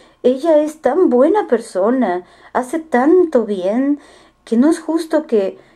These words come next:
que ella o yo, yo me amo a mí misma también y quiero el bien para mí también. Perdamos de ti tu misericordia. No, mi Señor, ayúdanos, por favor, a recapacitar. Ayúdanos a regresar a nuestra amistad, Señor".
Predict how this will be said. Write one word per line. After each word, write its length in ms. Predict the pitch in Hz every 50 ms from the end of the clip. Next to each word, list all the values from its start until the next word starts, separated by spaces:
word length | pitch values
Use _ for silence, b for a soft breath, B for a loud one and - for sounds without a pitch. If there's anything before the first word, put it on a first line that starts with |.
| b b _
que 340 | - 226 226 240 262 311
ella 480 | 339 370 359 381 381 381 381 370 - - -
o 160 | - 233 233
yo, 640 | 233 208 226 262 294 359 415 403 359 330 349 370 b b b b b b b b _
yo 160 | - 277 320
me 180 | 381 381 330 277
amo 220 | 262 254 254 254
a 40 | 240
mí 120 | 220 220 214
misma 500 | 214 214 240 302 370 370 359 302 247 -
también 340 | - 190 196 214 233 240
y 120 | 233 233 -
quiero 220 | - 233 220 220
el 80 | 202 202
bien 240 | 208 214 294 403 -
para 220 | 392 320 254 233
mí 140 | 214 208 208
también. 420 | 214 202 180 185 185 180 180 185 B B B B B B B B -
Perdamos 500 | 254 247 240 254 285 359 415 427 381 269
de 120 | 269 254
ti 200 | 254 - 254 277
tu 140 | 302 - 302
misericordia. 840 | 269 247 220 214 - 190 190 208 - - 190 185 175 175 170 165 160 -
No, 280 | 247 262 285 294 285
mi 140 | 269 262 247
Señor, 400 | 247 - 220 208 202 196 196 202
ayúdanos, 600 | 208 220 214 214 226 254 269 269 247 226 208 208
por 120 | - 185 185
favor, 300 | - 185 180 180 180 196
a 60 | 190
recapacitar. 840 | 190 190 190 175 170 - 175 170 - 208 208 - - 185 185 185 B B B B B B B
Ayúdanos 540 | - 240 233 285 320 320 339 320 302 285 -
a 80 | 269 254
regresar 540 | 247 254 233 240 233 - - 247 294 339 370
a 40 |
nuestra 300 | 330 277 233 - - 208
amistad, 460 | 196 190 190 185 - - 196 170 170 170
Señor". 400 | - 185 175 170 170 165 160